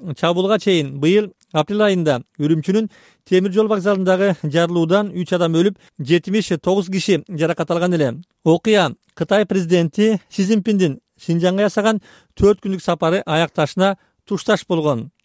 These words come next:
Ал эми март айында Шинжандын Чеңша, Кумиң шаарларында бычак менен кол салуудан отуз эки кишинин өмүрү кыйылып, жүз элүүдөй адам жаракат алган болчу. Былтыр октябрда болсо Шинжандык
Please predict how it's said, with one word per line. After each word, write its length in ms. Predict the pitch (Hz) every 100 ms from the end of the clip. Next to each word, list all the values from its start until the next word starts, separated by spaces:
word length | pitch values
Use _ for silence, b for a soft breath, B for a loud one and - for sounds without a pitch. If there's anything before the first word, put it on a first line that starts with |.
| _
Ал 140 | - 151
эми 160 | 170
март 260 | 160 196 208
айында 380 | 214 196 165 120 b b b
Шинжандын 720 | - 180 190 190 196 220 302 -
Чеңша, 540 | 196 180 - 208 147 - _ _
Кумиң 340 | 185 190 226
шаарларында 680 | - 208 208 208 196 175 127 b b b
бычак 320 | 151 147 214
менен 200 | 208 202
кол 140 | 175 175
салуудан 520 | 180 165 165 202 202 - _
отуз 280 | - 175 -
эки 200 | 196 -
кишинин 280 | 202 208 190
өмүрү 220 | 180 175
кыйылып, 280 | 156 170 220 b b b
жүз 140 | 156 185
элүүдөй 320 | 208 180 190
адам 240 | 175 190 190 _ _
жаракат 520 | 165 160 156 - 156 - _
алган 320 | 151 151 165
болчу. 460 | 175 185 - 156 165 - -
Былтыр 480 | 160 175 214 214 - _
октябрда 600 | 170 160 - 208 220 214
болсо 420 | 196 175 175 139 -
Шинжандык 560 | - 160 160 180 185